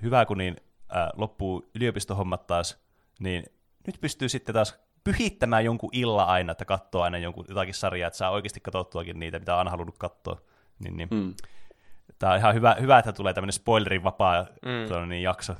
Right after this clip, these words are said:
Speaker 1: Tai mä voin olla ainakin tällaisena niinku kontenttipoliisina sitten, että jos tulee spoilereita, niin mä puhallan pilliä ja
Speaker 2: <laughs>
Speaker 1: sitten
Speaker 2: No joo.
Speaker 1: katkee yhteydet.
Speaker 3: Tähän voidaan tehdä joku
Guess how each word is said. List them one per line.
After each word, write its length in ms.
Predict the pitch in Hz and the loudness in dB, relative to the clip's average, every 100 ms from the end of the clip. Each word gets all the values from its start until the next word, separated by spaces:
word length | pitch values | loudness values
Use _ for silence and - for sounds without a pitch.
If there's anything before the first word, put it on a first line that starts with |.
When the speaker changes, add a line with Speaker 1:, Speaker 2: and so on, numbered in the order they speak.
| - | 0
Speaker 1:
Tai 120 | 104 | 6
mä 160 | 127 123 | 8 8
voin 80 | 120 | 8
olla 80 | |
ainakin 240 | 117 120 120 | 4 0 -2
tällaisena 400 | 120 110 117 110 | -2 0 -2 -2
niinku 260 | 113 113 - - _ _ _ _ _ | -4 -6 -10 -20 _ _ _ _ _
kontenttipoliisina 1040 | - 131 113 104 113 - 120 107 101 98 85 | 6 8 6 2 0 4 4 4 2 0 -2
sitten, 260 | 92 95 | -4 -6
että 100 | - | 0
jos 140 | 92 - | 0 2
tulee 200 | 101 101 | 2 2
spoilereita, 600 | - 107 101 90 85 85 | 6 6 6 2 -2 -2
niin 140 | 85 | -2
mä 220 | 87 87 - | 0 0 0
puhallan 300 | 101 98 90 | 0 2 0
pilliä 500 | 101 92 90 85 80 | -2 -2 -2 -2 -2
ja 60 | 78 - - - - - - - | -4 -6 -18 -20 -20 -20 -16 -8
Speaker 2:
<laughs> 0 | |
Speaker 1:
sitten 340 | 107 101 98 | -4 0 2
Speaker 2:
No 40 | 98 | 0
joo. 100 | - - | -6 -6
Speaker 1:
katkee 360 | 101 - - 101 | -6 0 2 2
yhteydet. 520 | 101 - 95 90 - - - - - - - _ - | 2 -2 0 0 -2 -6 -12 -14 -16 -18 -20 _ -4
Speaker 3:
Tähän 180 | 131 123 | -2 2
voidaan 300 | 123 127 117 | 4 4 4
tehdä 160 | 117 113 | 6 6
joku 340 | 110 113 | 4 2